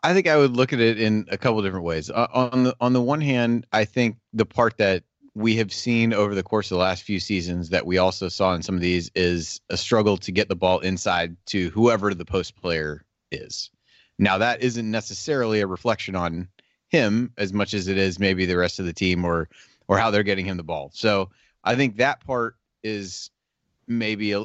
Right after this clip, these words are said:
a little concerning to me. So I'd kinda go on with you a little bit there. And, and the other piece of it is, I mean, I think you could apply a similar statement, um, to, to any of the guys who have really,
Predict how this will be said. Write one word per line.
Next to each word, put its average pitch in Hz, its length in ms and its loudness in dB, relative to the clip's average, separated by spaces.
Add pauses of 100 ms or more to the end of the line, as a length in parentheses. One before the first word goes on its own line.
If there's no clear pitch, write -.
a 123 80 2
little 120 360 4
concerning 90 640 -2
to - 160 -16
me. 85 460 -10
So - 160 -8
I'd 90 160 -2
kinda 110 180 0
go 92 160 0
on 95 180 -2
with 90 140 -8
you 98 60 2
a 98 40 -2
little 131 160 0
bit 113 120 0
there. 147 360 2
And, 135 220 2
and 127 420 4 (380)
the 123 120 6
other 190 140 4
piece 127 200 0
of 110 80 0
it 104 80 2
is, 104 180 4
I 110 40 4
mean, 107 120 4
I 110 80 2
think 131 220 -2
you 113 100 4
could 110 140 2
apply 101 360 2
a 92 180 0
similar 120 340 0
statement, 90 460 -2 (480)
um, 85 400 0 (140)
to, 110 540 4 (580)
to 120 200 4
any 147 200 2
of 98 60 0
the 98 60 -2
guys 87 220 -2
who 98 100 -2
have 87 100 0
really, 92 440 2